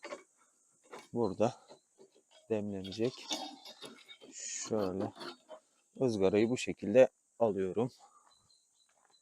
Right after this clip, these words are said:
Izgarayı aldıktan sonra hemen şu ocak başlığını buraya koydum.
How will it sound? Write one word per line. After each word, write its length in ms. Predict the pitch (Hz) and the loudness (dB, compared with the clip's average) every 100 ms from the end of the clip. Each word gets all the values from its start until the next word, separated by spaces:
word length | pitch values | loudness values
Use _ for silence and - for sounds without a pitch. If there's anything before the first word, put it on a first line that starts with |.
| _ _ _ _ _ _ _ _ _ - | _ _ _ _ _ _ _ _ _ 0
Izgarayı 560 | 156 147 139 120 110 110 | 2 6 8 10 10 10
aldıktan 540 | 131 131 - - 131 | 10 8 4 6 6
sonra 500 | - 107 101 123 127 | 4 2 2 2 2
hemen 300 | 135 120 131 - _ | 2 2 2 -2 _
şu 220 | - - 113 | -18 -2 -2
ocak 540 | - 123 120 120 - | 2 2 4 0 2
başlığını 560 | 104 - - 92 98 123 _ - - - - _ _ _ _ | 0 0 -2 -4 -4 -10 _ 2 4 4 -4 _ _ _ _
buraya 240 | 98 87 101 - | -6 -2 -2 -4
koydum. 540 | 101 92 90 98 123 | -4 -4 -4 -8 -10